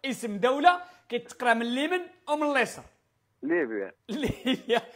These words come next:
Speaker 1: ساهل هذا،
Speaker 2: آه.
Speaker 1: ياك؟ ساهل، ياك؟
Speaker 2: كاين.
Speaker 1: ساهل، اه كاين، برافو ليك، ترى حاضر، كاين ودي خالد.
Speaker 2: طيب،
Speaker 1: يلا.
Speaker 2: أنا ضروري.
Speaker 1: يلا، هما عشرة
Speaker 2: خويا.
Speaker 1: ديال النقاط، تبقى
Speaker 2: خويا.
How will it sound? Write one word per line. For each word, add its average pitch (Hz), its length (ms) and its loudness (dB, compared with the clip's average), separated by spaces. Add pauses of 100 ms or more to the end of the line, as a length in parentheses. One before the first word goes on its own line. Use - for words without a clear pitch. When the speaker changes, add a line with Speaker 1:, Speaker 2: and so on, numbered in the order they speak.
(180)
Speaker 1:
ساهل 285 420 8
هذا، 233 220 8
Speaker 2:
آه. 226 80 8
Speaker 1:
ياك؟ 269 220 6
ساهل، 262 420 6
ياك؟ 254 380 4 (680)
Speaker 2:
كاين. 160 380 4 (160)
Speaker 1:
ساهل، 262 340 8
اه 277 200 8
كاين، 214 340 4
برافو 220 340 8
ليك، 277 140 0
ترى 269 180 2
حاضر، 202 420 4
كاين 220 320 2
ودي 180 240 -4
خالد. 147 360 -6 (160)
Speaker 2:
طيب، 107 260 0 (140)
Speaker 1:
يلا. 139 100 4
Speaker 2:
أنا 170 140 8
ضروري. 123 540 2
Speaker 1:
يلا، 233 320 6
هما 277 140 2
عشرة 190 220 2
Speaker 2:
خويا. 185 120 6
Speaker 1:
ديال 240 120 6
النقاط، 226 380 0
تبقى - 180 2
Speaker 2:
خويا. 165 240 6